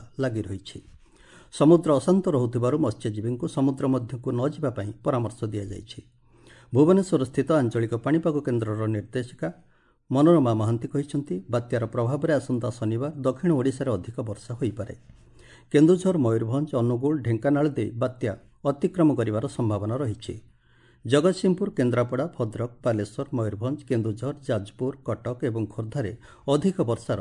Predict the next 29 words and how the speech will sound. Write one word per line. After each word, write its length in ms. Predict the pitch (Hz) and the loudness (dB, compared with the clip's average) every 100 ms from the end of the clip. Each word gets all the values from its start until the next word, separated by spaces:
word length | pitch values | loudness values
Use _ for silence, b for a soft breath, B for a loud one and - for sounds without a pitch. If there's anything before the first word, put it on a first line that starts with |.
| - | -6
ସମ୍ଭାବନା 460 | - 131 113 104 110 | -2 0 0 0 -4
ରହିଛି। 360 | 104 87 - - - _ B B B B | -6 -8 -12 -16 -16 _ B B B B
ତେବେ 180 | - 156 | 0 6
ଆସନ୍ତାକାଲି 540 | 156 - 208 190 190 180 | 6 4 2 2 2 2
ଆଭ୍ୟନ୍ତରୀଣ 500 | 113 123 131 123 113 | 2 2 0 2 0
ଓଡ଼ିଶାର 380 | 110 107 120 120 | 0 -2 -4 -6
ସୁନ୍ଦରଗଡ଼, 580 | 151 135 120 107 104 135 143 | -4 -2 0 -2 -2 -6 -4
ଝାରସୁଗୁଡ଼ା, 560 | 117 101 - 104 107 131 | -6 -6 -8 -8 -6 -6
ସମ୍ବଲପୁର, 560 | 120 117 110 107 151 139 | -4 -2 -2 -4 -6 -4
ଦେବଗଡ଼, 460 | 110 101 107 120 | -4 -4 -4 -6
ବୌଦ୍ଧ 340 | 135 113 98 113 151 | -4 -4 -4 -6 -6
ଏବଂ 200 | 110 107 110 | -6 -4 0
ନୟାଗଡ଼ 340 | 131 151 165 | 0 0 -4
ଦେଇ 220 | 127 120 87 B B B | -4 -4 -4 B B B
ବାତ୍ୟାର 320 | 131 131 175 147 | -4 -2 0 2
କିଛି 280 | - 160 180 | 0 0 2
ଅଂଶ 180 | 160 147 | 2 2
ଅତିକ୍ରମ 420 | 117 - 123 143 127 | -2 -4 -6 -2 -2
କରିବ 200 | 113 107 104 | -2 -4 -2
ବୋଲି 180 | 110 | -4
ସେ 200 | 107 110 85 - | -6 -6 -6 -6
ସୂଚନା 380 | - 143 117 98 | -4 -2 -2 -4
ଦେଇଛନ୍ତି। 500 | 98 - 95 - - - b b b - | -8 -12 -14 -12 -18 -20 b b b 0
ମାଲକାନଗିରି, 600 | 143 160 185 180 180 180 | 2 4 4 4 4 0
କୋରାପୁଟ, 560 | - 120 127 - 175 - - 127 | -2 0 0 -2 -6 -6 -10 -4
ନବରଙ୍ଗପୁର, 540 | 110 123 135 135 156 160 | -2 0 -2 -2 -6 -4
ରାୟଗଡ଼ା, 400 | 117 107 110 127 156 - | -4 -2 -4 -6 -10 -8
ଗଞ୍ଜାମ, 360 | 123 120 135 160 139 | -4 -2 -2 -4 -4
ଗଜପତି, 500 | 113 110 110 110 | -6 -4 -6 -6